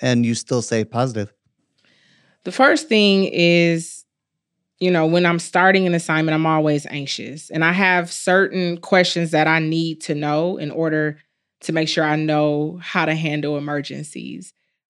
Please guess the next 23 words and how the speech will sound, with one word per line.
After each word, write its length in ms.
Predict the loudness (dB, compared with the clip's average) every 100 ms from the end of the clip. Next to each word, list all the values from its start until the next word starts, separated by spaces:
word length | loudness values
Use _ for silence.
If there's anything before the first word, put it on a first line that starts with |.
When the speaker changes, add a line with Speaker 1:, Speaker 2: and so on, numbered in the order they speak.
| _ -10
Speaker 2:
I 60 |
need 160 | -6 -4
to 60 | -2
know 180 | -4 -2
how 240 | -2 -4
stroke 340 | -4 -4 -6
alerts 320 | -6 -12 -12 -14
work. 160 | -14 -10
I 40 |
need 140 | -8
to 80 | -8
know, 500 | -6 -4 -4 -4 -6 -12 _ _ -10
you 120 | -8
know, 360 | -8 -8 -8 -8
how, 500 | -6 -4 -4 -8 -10 -18
uh, 120 | -16
cath 300 | -4 -4 -2
lab 220 | -6 -8 -8
works. 300 | -12 -12 -8
I 40 |
need 200 | -6 -6
to 80 | -8
know, 440 | -8 -6 -8 -10